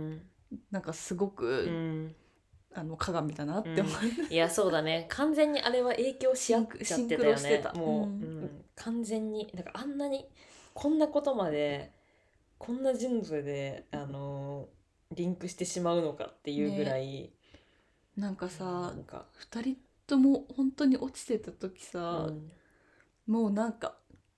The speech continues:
Speaker 2: 二人とも辛いけど、でもなんか、私も泣くじゃん、みたいな。
Speaker 1: うん。
Speaker 2: で、なんかもう、どうしていいかわからないみた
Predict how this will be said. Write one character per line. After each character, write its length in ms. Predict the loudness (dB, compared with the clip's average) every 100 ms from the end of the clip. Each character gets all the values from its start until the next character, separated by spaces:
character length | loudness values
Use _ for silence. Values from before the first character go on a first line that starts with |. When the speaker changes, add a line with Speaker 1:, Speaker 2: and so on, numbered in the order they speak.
| _
Speaker 2:
二 260 | -6 0
人 160 | 2 4
と 120 | 6
も 400 | 8 8 6 2 -6 _ -20 _ _ _ _ -10
辛 340 | 0 6 6
い 80 | 4
け 160 | 2 4
ど、 360 | 4 4 0 -8 -20 -20 -20 _ _
で 140 | 0 2
も 120 | 2
な 140 | 0
ん 80 | 0
か、 300 | -2 -6 -6 _ _ -6
私 280 | 0 2 4
も 100 | 4
泣 240 | 2 0
く 120 | -2
じ 120 | 0
ゃ 60 | 0
ん、 80 | -2
み 60 |
た 100 | -8
い 60 | -6
な。 80 | -4
Speaker 1:
う 20 |
ん。 240 | -2 2
Speaker 2:
で、 80 | 2
な 120 | 2 2
ん 120 | 0
か 180 | 0 2
も 200 | 2 2
う、 120 | -2 -10 -14 -12 0
ど 180 | 8 8
う 80 |
し 100 | 6
て 100 | 2
い 80 | 0
い 40 | 2
か 120 | 2
わ 120 | 2
か 120 | 2
ら 100 | 2
な 80 | 4
い 60 | 4
み 60 |
た 100 | 4